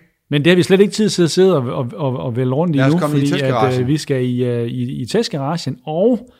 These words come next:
Speaker 1: konstatere, at, øh, vi begge to har været ude at køre i en, en, en fuldstændig fantastisk B M W.
Speaker 2: Ja,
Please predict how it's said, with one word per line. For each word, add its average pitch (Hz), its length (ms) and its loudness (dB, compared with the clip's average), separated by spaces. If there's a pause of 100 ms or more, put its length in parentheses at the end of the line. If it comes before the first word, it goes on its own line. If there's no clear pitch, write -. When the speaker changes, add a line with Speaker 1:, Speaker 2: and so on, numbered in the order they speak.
(600)
Speaker 1:
konstatere, 160 760 -2
at, 127 320 -6
øh, 123 200 0
vi 127 80 0
begge 202 220 -2
to 208 160 -4
har 139 120 -4
været 135 140 -4
ude 180 60 -4
at 165 60 -8
køre 180 240 -4
i 143 280 -6
en, 123 240 -4 (2250)
en, 127 220 -4 (100)
en 123 120 -6
fuldstændig 139 380 -6
fantastisk 120 560 -8
B - 40 -8
M 113 140 -6
W. 127 80 -6 (920)
Speaker 2:
Ja, 87 200 -14